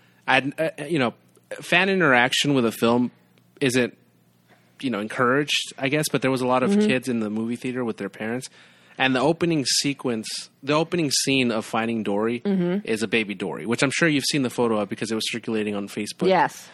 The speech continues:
Speaker 1: and social media. And
Speaker 2: Yes.
Speaker 1: if you haven't seen it yet, you're not one of those one hundred thirty-five million dollars that was made. Well, then you gotta go watch it now. But the opening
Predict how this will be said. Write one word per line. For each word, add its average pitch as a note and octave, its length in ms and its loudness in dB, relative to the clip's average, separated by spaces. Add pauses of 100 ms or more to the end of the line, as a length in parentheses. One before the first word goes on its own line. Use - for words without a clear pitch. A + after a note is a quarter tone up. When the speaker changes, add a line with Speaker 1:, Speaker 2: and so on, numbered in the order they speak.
(100)
Speaker 1:
and A2 140 -6
social G#2+ 280 -4
media. G2 280 -6
And G#2 100 -4
Speaker 2:
Yes. D3+ 380 -2
Speaker 1:
if A#2+ 100 -4
you C3+ 80 2
haven't D#3 240 2
seen D3 140 2
it B2 60 2
yet, A#2 140 2
you're A2+ 180 0
not A#2 260 -2
one A#2+ 100 0
of A#2+ 80 0
those A2+ 180 -2 (280)
one A2+ 180 -2
hundred A#2 260 -2
thirty-five A2 540 -4 (380)
million A#2 360 0
dollars G#2+ 320 -2
that A#2 120 -4
was A#2+ 120 -4
made. A#2+ 260 -2 (200)
Well, A#3 120 6
then A#3+ 160 4
you A3+ 80 2
gotta A3+ 140 4
go A3 100 0
watch - 180 2
it - 40 2
now. A2+ 100 0
But C#3+ 180 0
the F3 60 2
opening F#3 440 2